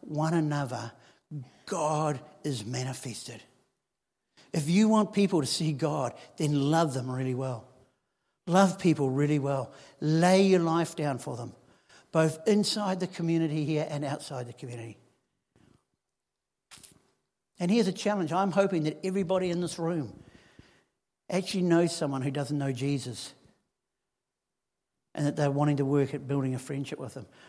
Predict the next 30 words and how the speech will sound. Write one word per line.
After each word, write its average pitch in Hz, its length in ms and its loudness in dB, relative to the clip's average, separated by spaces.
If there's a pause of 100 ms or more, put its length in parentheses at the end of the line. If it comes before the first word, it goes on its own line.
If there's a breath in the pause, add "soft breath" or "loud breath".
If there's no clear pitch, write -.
(140 loud breath)
Not 185 140 0
to 190 60 -2
sell 196 240 4
them 185 140 4
anything, 131 480 -4 (500 loud breath)
not 160 140 -2
trying 175 280 0
to 165 40 2
have 160 80 0
a 160 80 2
notch 160 300 0
in 156 80 -2
their 147 100 0
belt, 131 320 0 (2500 soft breath)
but 151 120 0
actually 165 320 -2
building 143 380 2
genuine 143 360 0
friendship. 131 540 -6 (1400 loud breath)
'Cause 156 180 0
knowing 156 400 6
when 139 80 0
we 139 100 2
lay 147 320 4
down 160 240 2
our 160 160 2
lives, 131 460 -4
love 143 260 0
is 151 180 -2
manifested, 127 680 -6